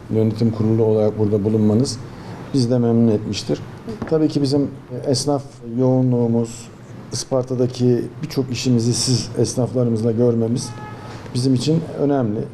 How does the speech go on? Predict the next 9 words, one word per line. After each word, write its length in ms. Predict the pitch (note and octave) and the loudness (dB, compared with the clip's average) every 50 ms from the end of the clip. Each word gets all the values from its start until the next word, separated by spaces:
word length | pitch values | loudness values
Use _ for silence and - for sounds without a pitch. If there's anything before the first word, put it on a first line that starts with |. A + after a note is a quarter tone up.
| - - - - - - - - - - - - - - | -14 -18 -18 -20 -20 -20 -20 -20 -20 -20 -20 -12 -4 0
Yaptığınız 480 | C#3 C3+ C3 C3 - C3+ C3 B2+ B2 B2+ | 0 0 0 0 0 0 2 2 2 0
işten 340 | B2 - C#3+ C3+ C3 B2+ | 0 0 0 2 4 4
dolayı, 340 | B2 A#2 G#2+ G#2+ G#2+ A2 A2 G#2+ - - A2+ A#2 | 4 4 4 2 2 2 0 -2 -6 -6 -2 0
verdiğiniz 340 | A#2 A#2+ B2 A#2+ B2+ B2 A2+ | 2 2 2 0 0 -2 0
hizmetten 500 | B2 B2+ B2+ B2 B2+ C3 C3 C3 B2 A#2+ | 2 2 2 0 0 0 0 2 2 2
dolayı 360 | A2+ G#2 G#2+ A#2 C#3 D#3+ E3 - - | 2 2 2 2 0 0 -2 -4 -2
öncelikle 460 | - B2+ B2 A#2+ B2 B2 B2 B2+ B2 A#2+ | 0 0 2 2 2 2 2 2 2 0
ben 120 | A#2+ A#2 | 0 0
sizlere 420 | G#2+ - G#2 G2+ A#2 A#2 C#3 C#3+ | -2 -4 -2 -2 0 0 0 -2